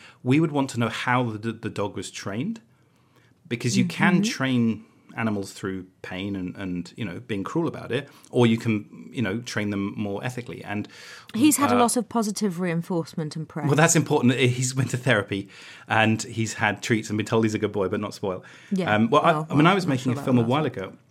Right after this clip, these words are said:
Speaker 1: we had one of the horses from Gladiator, which I was very, very excited to meet, you know, very famous. And, um, the film I was making, the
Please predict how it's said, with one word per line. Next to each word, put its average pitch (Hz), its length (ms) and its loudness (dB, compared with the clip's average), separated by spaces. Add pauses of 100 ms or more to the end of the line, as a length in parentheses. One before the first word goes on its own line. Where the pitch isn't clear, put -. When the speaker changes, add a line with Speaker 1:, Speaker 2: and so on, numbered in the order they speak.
Speaker 1:
we 139 180 6
had 151 200 4
one 139 160 6
of 123 100 2
the 120 100 4
horses 127 420 0
from 107 80 -2
Gladiator, 95 520 0
which 110 140 -2
I - 20 4
was 101 120 0
very, 92 160 -2 (160)
very 107 320 -4
excited - 340 -8
to - 80 -6
meet, 92 240 -8
you 110 80 -6
know, 101 120 -10
very 113 200 -14
famous. 120 260 -14 (460)
And, 120 320 4 (100)
um, 117 560 4
the 117 160 0
film 160 220 2
I - 40 4
was - 100 0
making, 123 340 -2
the 104 100 -2